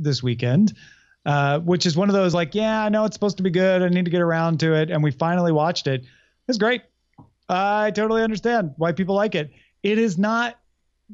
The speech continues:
must watch in the sense that it's doing anything new, uh, although it is some-, doing something new within its genre.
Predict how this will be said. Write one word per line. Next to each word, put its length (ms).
must 520
watch 480
in 60
the 100
sense 280
that 140
it's 140
doing 260
anything 720
new, 560
uh, 320
although 280
it 80
is 140
some-, 220
doing 180
something 300
new 120
within 260
its 140
genre. 760